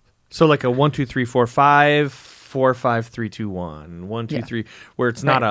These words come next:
Speaker 1: a, it's not a loop. It's not one, two, three, four, five, one, two, three, four, five.
Speaker 2: Correct.
Speaker 1: It's this back and forth, like a wave a little bit.
Speaker 2: Yeah.
Speaker 1: Okay.
Speaker 2: Yeah.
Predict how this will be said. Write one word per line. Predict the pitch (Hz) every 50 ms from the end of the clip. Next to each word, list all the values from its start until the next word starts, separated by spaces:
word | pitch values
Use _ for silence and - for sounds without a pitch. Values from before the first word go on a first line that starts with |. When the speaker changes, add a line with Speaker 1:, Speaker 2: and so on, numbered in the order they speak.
| 95
Speaker 1:
a, | - -
it's | 139 - -
not | 139 147 143
a | 120
loop. | 117 117 123 139 135 123 -
It's | 110 -
not | 127
one, | - 139 135
two, | - 139
three, | 127 131 127
four, | 123 127 120
five, | 120 151 147 147 139
one, | 131 131 120
two, | - 120
three, | 117 - 117
four, | 107 - 110 110
five. | 110 - 156 147 147 143 139
Speaker 2:
Correct. | 139 170 156 - - - - - - - _ _ _ _ -
Speaker 1:
It's | 120 113 - - -
this | _ - 117 113 101 -
back | - _ - 135 127 120 117 120 123 123 123 - -
and | 110 110 113
forth, | - 117 110 110 107
like | - 107 104
a | 98
wave | 98 95 107 107 104 101 104 101 98 98 107
a | 101
little | 95 95 92 92 90
bit. | 87 92 82 82 - - -
Speaker 2:
Yeah. | - 147 - - _ _ _ _ _ _ _ -
Speaker 1:
Okay. | - - 123 117 117
Speaker 2:
Yeah. | 151 127 -